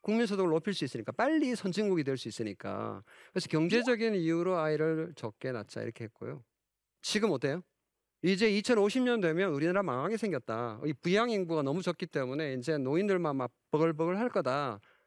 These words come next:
그래서 경제적인 이유로 다시 애 더 낳자 이러고 있습니다. 그래서 지금 저출산으로 인해서 지금 심각한 상황인데, 주일학교 오십 프로 지금 없다 그러죠. 아, 영아부가 없는 교회도 칠십팔 퍼센트나 된다 그럽니다.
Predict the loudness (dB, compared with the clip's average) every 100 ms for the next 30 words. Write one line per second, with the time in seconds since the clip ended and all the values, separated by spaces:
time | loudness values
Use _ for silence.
0 | _ _ _ _ -8 -6 -2 0 2 2
1 | 2 2 2 0 -2 -4 -4 -2 -2 0
2 | 0 -2 -4 -6 -14 -12 -6 -4 -6 -14
3 | -20 -20 _ _ _ _ _ _ _ -14
4 | -10 -8 -8 -10 -6 0 2 2 2 0
5 | -2 2 2 0 -2 -2 -2 -2 -2 0
6 | 0 2 0 0 -2 0 0 0 -2 -4
7 | -6 -6 -6 -6 -4 -2 -2 -2 -4 -6
8 | -6 -10 -10 -6 -2 -2 -4 -4 -4 -2
9 | -4 -6 -8 -6 -6 -6 -8 -8 -8 -6
10 | -4 -4 -4 -6 -6 _ _ _ _ _
11 | _ _ _ -6 -4 -4 -4 -6 -6 -8
12 | -4 -2 2 0 0 -2 0 0 -2 -2
13 | -4 -4 -8 -6 -6 -8 -6 -6 -4 -4
14 | -4 -4 -6 -6 -8 -10 -12 -16